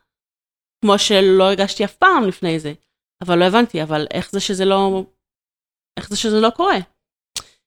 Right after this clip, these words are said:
אמ, ואז זה היה כאילו בין תקופה שהתחלתי תהליך של חקר, התחלתי ליווי עסקי, אמ, והתחלתי לעשות דברים אחרים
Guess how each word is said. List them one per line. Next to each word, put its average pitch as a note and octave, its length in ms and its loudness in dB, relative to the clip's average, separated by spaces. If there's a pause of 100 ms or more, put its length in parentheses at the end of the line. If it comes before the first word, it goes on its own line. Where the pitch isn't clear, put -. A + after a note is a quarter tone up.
(140)
אמ, F#3 720 4
ואז G3+ 280 0
זה F#4 100 0
היה F4 120 4
כאילו F#4 180 2 (120)
בין C#4 140 0
תקופה B3 340 -2
שהתחלתי G#3 640 -4
תהליך E3+ 320 -2
של E3+ 120 -6
חקר, G3 480 -6
התחלתי F3+ 500 -6
ליווי D#3 240 -6
עסקי, G#3 500 -6 (580)
אמ, E3 680 -2 (1400)
והתחלתי F#3 840 0
לעשות C4 200 0
דברים A3 180 0
אחרים F3 360 -4